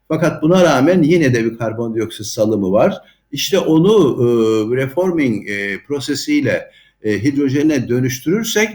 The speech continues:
bu içindeki o az da olsa o karbondioksitten de arınmış ve doğal gazı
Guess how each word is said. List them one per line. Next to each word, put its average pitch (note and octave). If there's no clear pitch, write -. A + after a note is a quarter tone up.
bu F3
içindeki D3
o C#3
az D3
da C3+
olsa A#2
o G#2+
karbondioksitten B2+
de A3+
arınmış C3
ve C#3+
doğal C3
gazı C3+